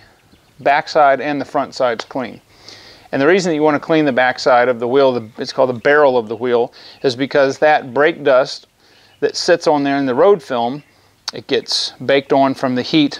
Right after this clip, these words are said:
of the wheel. So this is very, very effective at removing that. It's got a tip right here that's rubberized, so you're not gonna scratch anything. This is all rubber coated. It's got a nice handle.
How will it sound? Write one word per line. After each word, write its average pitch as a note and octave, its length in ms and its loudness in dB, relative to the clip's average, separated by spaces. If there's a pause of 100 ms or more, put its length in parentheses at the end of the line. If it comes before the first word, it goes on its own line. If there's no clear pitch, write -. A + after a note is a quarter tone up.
of B2+ 140 -6
the B2 100 -6
wheel. D3 380 0
So B2+ 180 -2
this D3+ 420 2
is A#2+ 160 -4
very, C#3 360 0
very C3 320 0
effective D3 520 -2
at - 140 -4 (320)
removing D#3 480 2
that. D#3+ 280 0
It's B2+ 180 -6
got C3+ 260 2
a B2 260 -4 (420)
tip E3 260 0
right D3 200 2
here D#3 320 2
that's A#2 200 -8
rubberized, C3+ 560 2
so C#3 120 -8
you're C3 80 -6
not B2+ 140 -4
gonna A#2+ 140 -12
scratch D3+ 440 -2
anything. C3+ 440 -2 (320)
This D3 180 2
is D3 100 0
all D3 160 6
rubber C#3+ 280 2
coated. C#3 360 0
It's B2 140 -10
got C3 160 0
a - 20 -2
nice B2+ 300 -4
handle. C#3 460 0